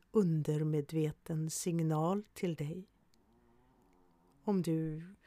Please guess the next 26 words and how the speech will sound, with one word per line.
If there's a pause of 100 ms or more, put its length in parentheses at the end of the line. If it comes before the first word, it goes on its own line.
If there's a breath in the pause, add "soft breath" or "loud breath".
(340 soft breath)
inte
hör
det
här
så
bra, (720)
så
behöver
du
antagligen
inte
höra
det
heller. (880 loud breath)
För
det
försvinner
ju, (680)
tonar
ut. (1400)
Och
skulle
du
ha
gjort
en